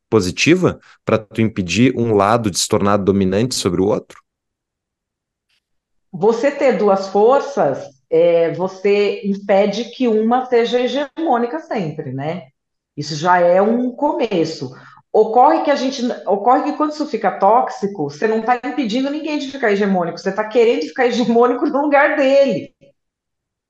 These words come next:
Speaker 2: Esse que é o problema. Eu, um exemplo, eu lembrar da minha época de faculdade, eu fiz uns cursos na São Francisco. A faculdade de Direito, é, a gente tinha lá as coisas do centro acadêmico e não sei o quê.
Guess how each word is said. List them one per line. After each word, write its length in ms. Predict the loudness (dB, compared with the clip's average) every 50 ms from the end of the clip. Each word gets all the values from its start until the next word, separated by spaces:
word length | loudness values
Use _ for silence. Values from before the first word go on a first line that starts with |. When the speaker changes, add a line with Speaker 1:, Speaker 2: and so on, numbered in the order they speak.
| _ _ _ _ _ _ _ _ _ _ _ 0
Speaker 2:
Esse 220 | 4 4 4 4 4
que 60 | 2
é 20 | 2
o 20 |
problema. 460 | 2 2 2 4 2 2 2 0 -4 -8 -16 _ _ -10 -2 0
Eu, 260 | 0 0 0 -4 -10 -8 -2
um 120 | 2 2 2
exemplo, 460 | 4 4 2 2 2 2 2 2 2
eu 200 | 2 0 -2 -6 0
lembrar 380 | 2 2 4 4 4 4 4 4
da 80 | 2
minha 300 | 0 2 2 2 4 4
época 320 | 4 4 2 2 0 -2 -2
de 80 | 0
faculdade, 640 | -2 -2 0 0 0 2 4 4 4 4 2 0 -2
eu 80 | -6 -6 -8 -14 -8
fiz 180 | -6 -4 -2
uns 160 | -2 -4 -4 -4
cursos 380 | -4 -4 -4 -4 -4 -8 -2
na 260 | 2 2 4 4 2 0 0
São 100 | -4 -4
Francisco. 720 | -2 -2 -4 -2 -2 -2 -2 -2 -4 -6 -12 -14 -14 -16 -16 _ _ _ _ _ _ _ _ _ _ _ _ _ _ _ _ _ 0
A 100 | 0 0
faculdade 600 | 2 2 0 2 2 4 4 4 4 4 0 -2
de 60 | -2 -2
Direito, 840 | -2 0 4 4 4 4 2 0 -4 -4 -4 -4 -4 -4 -6 -10 _ -2
é, 840 | 2 2 4 6 6 6 4 4 4 2 2 2 -2 -2 -4 -2 2
a 100 | 2 2
gente 300 | 2 2 -2 -4 -4 -6
tinha 200 | -4 0 0 2
lá 140 | 4 4 4
as 140 | 2 0 -2
coisas 180 | -2 -2 -2
do 80 | -6 -10
centro 300 | -6 -6 -6 -4 -4 -6
acadêmico 800 | -6 -6 -4 0 2 2 4 4 4 2 2 0 0 -2 -4 -6
e 40 | -8
não 60 | -8
sei 200 | -8 -6 -6 -6
o 60 | -2
quê. 320 | 2 2 4 4 2 0